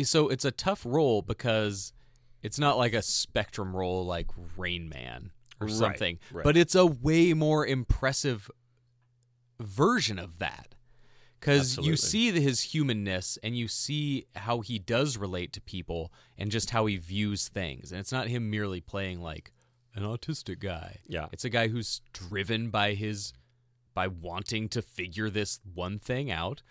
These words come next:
Speaker 1: and he just really doesn't have time for other stuff. So he relates to this woman who likes him, and, you know, he relates to his friends. He has friends, sort of.
Speaker 2: Yeah.
Speaker 1: But
Speaker 2: I
Speaker 1: they're
Speaker 2: mean,
Speaker 1: mainly
Speaker 2: Bob
Speaker 1: friends
Speaker 2: Balaban
Speaker 1: because
Speaker 2: and,
Speaker 1: they're
Speaker 2: and
Speaker 1: both
Speaker 2: they
Speaker 1: after
Speaker 2: care
Speaker 1: the
Speaker 2: about
Speaker 1: same
Speaker 2: him.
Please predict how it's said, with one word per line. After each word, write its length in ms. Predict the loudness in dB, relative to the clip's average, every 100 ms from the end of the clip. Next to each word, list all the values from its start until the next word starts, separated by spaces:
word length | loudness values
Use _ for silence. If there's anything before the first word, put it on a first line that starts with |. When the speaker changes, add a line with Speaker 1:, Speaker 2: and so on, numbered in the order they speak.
| -20 _
Speaker 1:
and 100 | -10 -8
he 80 | -4
just 280 | -4 -4 -8
really 260 | -12 -10 -8
doesn't 300 | -8 -4 -4
have 180 | -4 -6
time 280 | -8 -6 -6
for 140 | -4
other 220 | -2 -4
stuff. 340 | -6 -12 -12 -10
So 140 | -10
he 160 | -8 -8
relates 560 | -8 -6 -4 -4 -6
to 180 | -4 -4
this 240 | -4 -6
woman 320 | -4 -4 -2 -4
who 140 | -4
likes 340 | -4 -4 -6
him, 240 | -6 -6 -8 _ _ _ _ _ _
and, 680 | -4 -2 -2 -2 -4 -8 -12 _ _ _ _
you 120 | -4 -2
know, 140 | -2
he 140 | -6
relates 540 | -4 -4 -2 -4 -4 -6
to 100 | -4
his 240 | -4 -6
friends. 540 | -8 -8 -6 -6 -6 -8
He 140 | -8
has 600 | -6 -6 -6 -6 -8 -10 _
friends, 540 | _ -8 -6 -4 -6
sort 420 | -4 -4 -4 -6 -4
of. 300 | -4 -6 -14 _ -12
Speaker 2:
Yeah. 280 | -2 0 -2 2
Speaker 1:
But 120 | 6
Speaker 2:
I 40 |
Speaker 1:
they're 120 | 8
Speaker 2:
mean, 180 | 8 6
Speaker 1:
mainly 380 | 6 6 6 4
Speaker 2:
Bob 80 | 6
Speaker 1:
friends 260 | 8 10 10
Speaker 2:
Balaban 240 | 8 10
Speaker 1:
because 260 | 10 10 10
Speaker 2:
and, 80 | 8
Speaker 1:
they're 60 | 8
Speaker 2:
and 100 | 8
Speaker 1:
both 200 | 6 8
Speaker 2:
they 80 |
Speaker 1:
after 220 | 8 8 8
Speaker 2:
care 80 | 8
Speaker 1:
the 60 |
Speaker 2:
about 160 | 6 6
Speaker 1:
same 220 | 6 4
Speaker 2:
him. 60 | 0